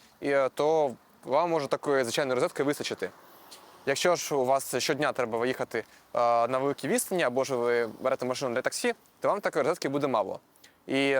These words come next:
ви можете подивитися і альтернативні варіанти. Можна влаштувати вдома, е, силову розетку, е,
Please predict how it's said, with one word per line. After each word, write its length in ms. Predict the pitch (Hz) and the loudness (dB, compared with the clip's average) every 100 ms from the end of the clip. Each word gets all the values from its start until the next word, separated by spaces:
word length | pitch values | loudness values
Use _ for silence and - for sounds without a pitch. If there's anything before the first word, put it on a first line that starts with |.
| 123 - | 0 -2
ви 140 | 151 | 0
можете 260 | 208 202 175 | 2 0 -2
подивитися 460 | 185 170 180 165 | -2 -4 -2 -4
і 180 | 147 - | -2 0
альтернативні 600 | 139 131 139 139 151 131 | 0 0 -4 -4 -2 -2
варіанти. 440 | 113 131 214 - 160 - - - | 0 0 -2 -4 -6 -10 -18 -6
Можна 320 | 127 160 156 | -2 0 0
влаштувати 400 | 135 - 143 143 | -2 0 0 0
вдома, 340 | 120 139 120 101 _ 135 | 0 0 0 -4 _ -2
е, 200 | 131 131 | 0 0
силову 340 | 156 143 131 | 2 2 2
розетку, 380 | 143 180 - 185 _ _ _ 147 | 0 -2 -2 -6 _ _ _ -2
е, 200 | 147 | 0